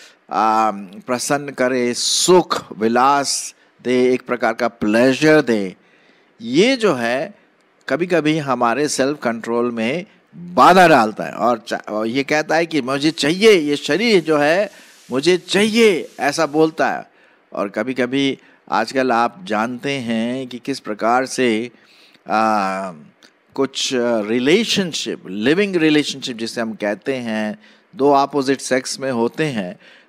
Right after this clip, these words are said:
तो वो अपने आप को जो यौन की जो, आ, इच्छाएं हैं उसको कंट्रोल नहीं कर पाते और गलत रीति से उसको,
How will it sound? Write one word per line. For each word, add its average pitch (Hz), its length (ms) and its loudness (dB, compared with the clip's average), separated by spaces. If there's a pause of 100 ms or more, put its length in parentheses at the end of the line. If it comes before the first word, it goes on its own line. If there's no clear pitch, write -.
(120)
तो 147 100 4 (1200)
वो 175 100 4
अपने 180 300 2
आप 185 240 2
को 180 500 2
जो 139 460 0
यौन 143 420 0
की 175 160 -12
जो, 131 400 -2 (460)
आ, 98 540 -4 (100)
इच्छाएं 202 720 0
हैं 127 380 -4
उसको 135 320 -4
कंट्रोल 165 440 -4
नहीं 262 120 -2
कर 226 140 0
पाते 104 400 -4
और 135 140 -2
गलत 170 340 0
रीति 151 260 -6
से 156 240 -2
उसको, 151 600 0